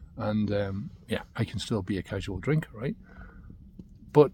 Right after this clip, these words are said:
you have to ask yourself, why haven't you done that already? You know, if this is so easy and you know yourself that you've tried to moderate before, most people have. So the answer is that it's easy to forget about the future when your brain is in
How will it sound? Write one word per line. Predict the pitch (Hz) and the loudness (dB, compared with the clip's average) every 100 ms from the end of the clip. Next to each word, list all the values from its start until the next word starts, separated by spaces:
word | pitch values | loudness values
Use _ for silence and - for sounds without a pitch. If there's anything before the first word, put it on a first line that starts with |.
| - | 0
you | 117 | 4
have | 165 170 | 6 6
to | 156 | 4
ask | 151 170 - | 4 4 4
yourself, | 123 104 117 - - - - - - - - - - - | 0 0 -4 -8 -14 -16 -18 -18 -20 -20 -20 -20 -20 -4
why | 131 165 | 8 12
haven't | 185 185 | 12 10
you | 185 | 8
done | 160 170 | 8 10
that | 165 | 8
already? | 120 120 165 123 - - - - - - | 8 4 2 -2 -10 -20 -20 -20 -20 -8
You | 127 | 0
know, | 120 143 | 2 4
if | 127 - | 2 4
this | 165 - | 4 4
is | 147 | 4
so | 160 135 | 6 8
easy | 127 151 117 113 | 10 8 6 4
and | 131 139 151 | 6 4 6
you | 143 | 6
know | 127 139 156 | 8 10 10
yourself | 120 - 135 - | 10 8 6 6
that | 135 | 2
you've | 120 - | 0 2
tried | 120 104 | 2 2
to | - | 2
moderate | 95 95 92 | 0 0 -4
before, | - - - 104 - - - - - - | -6 -10 -8 -8 -10 -16 -20 -20 -20 -4
most | 113 120 - | 2 2 4
people | 110 - 85 | 2 2 -4
have. | 92 123 - - - | -4 -8 -10 -20 -10
So | - 131 127 117 - - - - - - - - | 4 6 6 2 -8 -16 -16 -20 -20 -20 -20 -4
the | 127 135 | 4 8
answer | 160 - 147 | 8 8 6
is | 127 - - - - - - | 6 4 -4 -16 -20 -20 -6
that | 110 123 123 - | 4 6 6 4
it's | 120 - - | -2 -2 2
easy | 143 147 135 | 4 6 4
to | 123 110 | -2 -2
forget | 107 117 | 0 2
about | 107 104 | 2 2
the | 104 | -2
future | - 110 110 98 | 0 2 2 -2
when | 101 104 | 0 -2
your | 98 | 0
brain | 110 104 110 - | 2 2 2 0
is | 107 | 0
in | 104 104 | 0 0